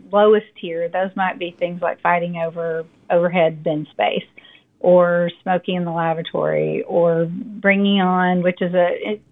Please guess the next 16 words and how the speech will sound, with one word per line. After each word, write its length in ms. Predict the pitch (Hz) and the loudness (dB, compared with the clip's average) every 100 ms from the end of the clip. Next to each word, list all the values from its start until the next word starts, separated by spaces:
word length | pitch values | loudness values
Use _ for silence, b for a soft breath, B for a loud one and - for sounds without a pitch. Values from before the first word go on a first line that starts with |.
| - | 0
seems 240 | 262 285 | 2 2
to 60 | 302 | 2
be 160 | 294 269 | 2 4
an 80 | |
increasing 600 | 240 208 208 220 - 214 | 2 2 2 2 0 -2
occurrence 440 | 185 - 208 202 185 | -2 0 2 0 -4
where 100 | 185 | -6
people 240 | 208 185 | -2 0
are 60 | 180 | 2
bringing 320 | 180 190 190 | 2 0 0
on 140 | 180 | -2
their 160 | 180 170 | -2 -2
own 200 | - 180 | -4 -4
alcohol 540 | - 160 170 170 151 147 | -4 -2 -2 -2 -2 -6
to 60 | - | -14
consume. 520 | 170 170 - - | -14 -14 -12 -14